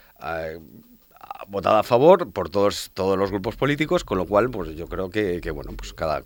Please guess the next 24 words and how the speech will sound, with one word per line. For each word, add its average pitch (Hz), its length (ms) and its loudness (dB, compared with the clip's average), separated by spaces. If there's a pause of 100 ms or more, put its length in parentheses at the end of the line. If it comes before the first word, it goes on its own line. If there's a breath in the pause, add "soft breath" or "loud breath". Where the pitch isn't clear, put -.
cada 78 240 -2
grupo 82 240 -6
político 87 340 -4
sabrá 80 240 -4
lo 69 120 -8
que 62 100 -16
hace, - 220 -16
¿no? 117 140 -6
Y 76 160 -8
qué 95 140 -4
mensaje 90 380 -6
lanza 90 380 -4 (460 loud breath)
a, 80 440 -8
a 85 40 -4
nuestras, 80 420 -6 (180)
a 76 120 -8
las 73 160 -8
mujeres 80 400 -10
de, 85 280 -8
de, 82 200 -14
de, 82 140 -10
de 71 80 -14
Formentera, 82 640 -4
¿no? - 180 -6